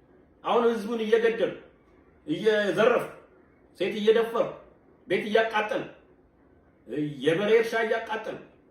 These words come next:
የበሬ ሚስት እየደፈሩ፣ እየገደሉ፣ እ፣ መሳሪያ አለኝ ፋኖ ሸኔ ነኝ ካልክ እመጣልሃለሁ። ከአንተ ያው ለኃይለኛም ኃይለኛ አለ፣ ለገዥም ገዥ አለ። እመጣልሃለሁ፣ እስካለበት ፋይት አደርግሃለሁ።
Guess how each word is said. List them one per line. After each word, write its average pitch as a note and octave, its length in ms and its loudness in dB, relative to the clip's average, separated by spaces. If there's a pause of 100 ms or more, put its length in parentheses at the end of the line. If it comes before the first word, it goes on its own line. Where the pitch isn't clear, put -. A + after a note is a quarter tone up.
(180)
የበሬ G3+ 300 -2
ሚስት A3+ 240 -4
እየደፈሩ፣ A#3 500 -2 (720)
እየገደሉ፣ A3 520 0 (460)
እ፣ G3 200 0
መሳሪያ A3+ 440 2
አለኝ A#3 280 -2 (160)
ፋኖ A3 320 -2
ሸኔ A#3 300 0
ነኝ G3 160 -6 (220)
ካልክ A#3+ 340 -4 (520)
እመጣልሃለሁ። A#3 580 -6 (380)
ከአንተ F#3 300 -8 (360)
ያው D3+ 120 -4 (140)
ለኃይለኛም D#3 720 -4
ኃይለኛ G#3+ 400 -4
አለ፣ - 160 -18 (580)
ለገዥም C#3+ 560 -6
ገዥ D#3+ 260 -4
አለ። - 220 -18
እመጣልሃለሁ፣ C4 680 -6
እስካለበት A3 720 -2 (640)
ፋይት A3 320 0
አደርግሃለሁ። F3+ 640 -4